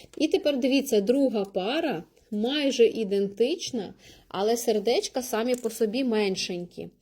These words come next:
Це така взагалі ніжність, ніжність. Особливо, якщо ви не полюбляєте, щоб щось велике було на вушках. Подивіться, яка ніжність. Давайте ще раз їх порівняємо. Ось ці сердечка і ці сердечка.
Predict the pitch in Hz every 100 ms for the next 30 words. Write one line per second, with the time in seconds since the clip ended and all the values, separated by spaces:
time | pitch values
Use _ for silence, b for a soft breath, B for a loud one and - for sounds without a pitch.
0 | b b b b - - 294 311 320 285
1 | 262 269 277 269 254 226 277 415 381 392
2 | 381 339 311 262 208 185 - 208 220 285
3 | 359 240 226 262 247 240 233 226 220 240
4 | 247 226 202 208 - 202 208 220 415 466
5 | 226 220 202 190 190 - _ 202 240 330
6 | 277 226 220 294 370 285 269 226 190 196
7 | - B B B B 202 220 254 233 226
8 | 202 190 214 208 214 208 208 196 170 165
9 | 190 - - 370 320 226 180 170 - 196
10 | 196 190 175 165 143 - -